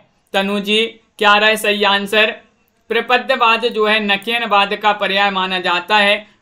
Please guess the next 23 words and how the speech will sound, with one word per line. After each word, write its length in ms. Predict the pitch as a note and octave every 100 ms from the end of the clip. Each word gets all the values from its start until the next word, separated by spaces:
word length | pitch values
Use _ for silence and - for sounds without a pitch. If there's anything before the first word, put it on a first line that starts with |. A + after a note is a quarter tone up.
| -
विकल्प 400 | F#3+ G#3+ A3+ A3
नंबर 300 | G#3 G#3 G#3 F#3
डी 260 | E3 G#3+
जिन्होंने 400 | G3 G3 G3 G#3
भी 140 | G#3+ G#3+
चयन 280 | G#3+ G3+ G3+
किया 200 | A3+ G#3+
है 220 | G3 G3+ G#3 - -
उनका 300 | F#3+ G3+ G#3+
यहाँ 220 | G3 F#3
पर 180 | F#3 F#3+
सही 260 | F#3+ F#3 F3+
आंसर 380 | F3 F3 F3 F#3+
होगा, 320 | E3+ E3 F3
डी 240 | D#3 F#3 G#3+
वाला 260 | G#3 G#3
विकल्प 420 | F#3 F#3 G#3+ G#3 G3
आप 180 | F#3
सभी 240 | - F3+ F#3+
का 160 | G3+
सही 260 | F#3+ F3+ F3
आंसर 400 | F3 F3 F3+ G#3
है, 200 | G#3 G#3+